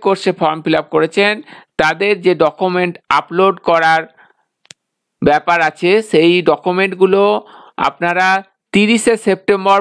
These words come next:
পর্যন্ত আপলোড করতে পারবেন। যারা এখনো পর্যন্ত ডকুমেন্ট আপলোড করেননি বিপিএড কোর্সের, তারা তিরিশে সেপ্টেম্বরের মধ্যে আপনাদের ডকুমেন্ট আপলোড করে দিন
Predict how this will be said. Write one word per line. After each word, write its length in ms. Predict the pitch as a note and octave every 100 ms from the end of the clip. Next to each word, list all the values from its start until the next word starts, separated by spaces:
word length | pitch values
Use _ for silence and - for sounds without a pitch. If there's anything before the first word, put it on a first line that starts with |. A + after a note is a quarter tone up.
| G3
পর্যন্ত 360 | G3 G3 F#3 G3+ G#3 G#3+ - _ - D3
আপলোড 420 | D#3 D#3+ E3 F3 F3 D3+
করতে 320 | D3 D3 E3 E3 D3+
পারবেন। 420 | C3+ A2 A#2 F#2+ - - _ A2+ B2+
যারা 320 | C#3+ E3+ F#3+ G3 F#3
এখনো 280 | G3+ F#3+ F#3+
পর্যন্ত 360 | G3 G3 G3 G3+ G3+ G3+ G3+ - - - B2
ডকুমেন্ট 480 | D3 - F#3 F#3+ F3+ - C#3+
আপলোড 340 | C#3+ E3+ F#3+ F3 E3+
করেননি 480 | D#3 F3+ F#3+ G3 G3+ E3
বিপিএড 460 | E3 F3 F3+ F#3 E3 - - _ -
কোর্সের, 500 | E3+ - G#3 G#3 A3 - - - _ -
তারা 320 | D3 D#3+ F#3 G3+ G#3+ - _ -
তিরিশে 380 | D3+ F3+ G3 G3+ -
সেপ্টেম্বরের 760 | F3+ - F#3+ F#3 G3 F#3+ G3 F3+
মধ্যে 400 | D#3+ F3+ F3 G#3 A3 A3 _ - C#3
আপনাদের 400 | D3 E3 F3 F#3 D#3
ডকুমেন্ট 480 | D#3 - F#3 G3 G3 - C#3+
আপলোড 360 | - E3+ F#3 F3+ F3
করে 160 | F3+ F3+
দিন 160 | G3+